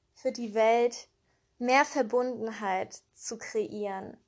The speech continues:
und zu erschaffen, dass mehr Menschen sich verbunden fühlen und durch diese Verbundenheit auch die Liebe spüren,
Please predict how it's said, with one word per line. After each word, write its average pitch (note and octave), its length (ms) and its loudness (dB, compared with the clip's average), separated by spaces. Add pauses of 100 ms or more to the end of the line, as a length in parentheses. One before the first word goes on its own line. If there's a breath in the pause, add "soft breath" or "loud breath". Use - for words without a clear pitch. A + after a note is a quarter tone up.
(500)
und A#3 140 -6
zu - 160 -2
erschaffen, A#3 720 -2
dass A#3 220 -4
mehr C4+ 240 0
Menschen C4+ 520 -2
sich C4 200 -8
verbunden C4 640 -2
fühlen A#3+ 440 -6
und B3 180 -6
durch C4 160 -4
diese D4+ 260 -2
Verbundenheit C4+ 1000 0
auch C4 120 4
die C4 140 -8
Liebe C#4 380 0
spüren, G#3+ 680 -4